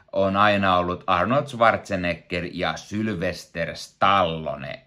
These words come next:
Ja nyt molemmat Arska ja Syltty on vanhoilla päivillä siirtynyt tekemään T V-sarjoja.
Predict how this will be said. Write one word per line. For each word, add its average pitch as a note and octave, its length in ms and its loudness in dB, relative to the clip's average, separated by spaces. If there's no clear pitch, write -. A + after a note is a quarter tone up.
Ja C#3 140 4
nyt F3+ 280 0
molemmat C#3 800 6
Arska G#2 600 2
ja C3+ 160 4
Syltty B2+ 560 -4
on G#2 220 2
vanhoilla G2 520 2
päivillä F2+ 800 0
siirtynyt C3+ 720 -4
tekemään C#3 800 0
T - 40 -6
V-sarjoja. E2 1300 2